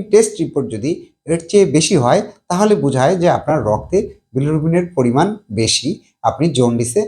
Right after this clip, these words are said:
আক্রান্ত। এই বিলিরুবিনের পরিমাণ বেশি হলেই সেটাকে জন্ডিস বলা হয়। তখন আপনাকে বিভিন্ন পরীক্ষা করে আপনার বিলিরুবিন বাড়ার কারণ নির্ণয় করে সঠিক চিকিৎসা গ্রহণ করতে হবে। এখন আপনি যদি সঠিক সময়ে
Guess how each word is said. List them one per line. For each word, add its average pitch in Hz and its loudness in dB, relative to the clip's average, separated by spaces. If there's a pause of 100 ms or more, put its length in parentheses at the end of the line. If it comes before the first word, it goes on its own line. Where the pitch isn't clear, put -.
(100)
আক্রান্ত। 101 -6 (240)
এই 135 -2
বিলিরুবিনের 139 0
পরিমাণ 156 2 (380)
বেশি 143 2
হলেই 202 2
সেটাকে 123 -4 (420)
জন্ডিস 139 2
বলা 98 -2
হয়। 90 -2 (260)
তখন 165 0 (100)
আপনাকে 147 0
বিভিন্ন 160 0 (140)
পরীক্ষা 139 -2
করে 208 4 (360)
আপনার 127 -4 (160)
বিলিরুবিন 147 0
বাড়ার 123 2 (320)
কারণ 156 2
নির্ণয় 151 0
করে 202 2 (260)
সঠিক 220 -2
চিকিৎসা - -4 (320)
গ্রহণ 143 2
করতে - -10
হবে। 87 -6 (280)
এখন 240 0 (340)
আপনি 131 -4
যদি 185 -2
সঠিক 208 0
সময়ে 147 0